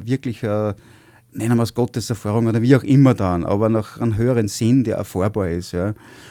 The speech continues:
Und da braucht man nicht unbedingt irgendwo einen Vermittler, sondern das ist ein direkter Kontakt zum Göttlichen, ja. Und der ist in diesen Ländern vielleicht mehr spürbar als bei uns eigentlich dann, ja, weil's einfach mehr sichtbar ist.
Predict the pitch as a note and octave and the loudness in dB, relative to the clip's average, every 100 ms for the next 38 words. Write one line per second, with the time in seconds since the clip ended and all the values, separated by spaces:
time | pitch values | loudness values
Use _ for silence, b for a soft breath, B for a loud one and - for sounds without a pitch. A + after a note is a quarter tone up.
0 | B F#2+ F#2+ A2 F2 G2+ A#2+ A#2 G#2 A2 | B -10 -8 -2 -2 -2 -2 -4 -2 -4
1 | A#2 A#2+ A2 A2+ G#2 - A#2 A2 G#2+ G#2 | -4 -2 -2 -2 -6 -6 -4 -4 -2 -4
2 | G2 G#2+ A2 - C#3 D3 C#3+ B2+ - A2 | -2 -2 -2 0 0 2 0 -4 -6 -4
3 | A2 A#2 A2+ A2+ - G#2+ G#2+ A#2 A#2 A#2 | -4 -4 -6 -8 -12 -16 -12 -10 -6 -6
4 | G#2+ - - A2+ G2 D#2+ - G#2 F2 G2 | -6 -10 -10 -6 -4 -6 -6 -8 -6 -8
5 | F#2+ F#2+ - E2+ F#2+ B B B B B | -8 -10 -8 -6 -8 B B B B B
6 | _ A2 G2 G2 F#2+ G#2 G#2+ G#2+ F#2+ F#2 | _ -6 -4 -4 -4 -4 -4 -4 -2 -2
7 | G#2+ A2 G#2+ G2+ - - E2 - F2+ - | -2 -2 -2 -2 -6 -12 -16 -16 -16 -18
8 | - G2 G2 - G2 G2 G#2+ - G#2 A2 | -10 -6 -6 -6 -4 -4 -6 -6 -4 -2
9 | G2+ G2 - F2+ F#2 G#2 F2+ F2+ F#2 F#2 | -4 -6 -8 -10 -8 -8 -8 -8 -8 -12
10 | - F2+ F#2 F#2+ G2 - _ - F#2+ F#2+ | -10 -10 -8 -8 -10 -12 _ -12 -8 -8
11 | F#2+ G2 - F#2+ - F#2 F#2 G2 | -8 -8 -8 -12 -12 -12 -10 -12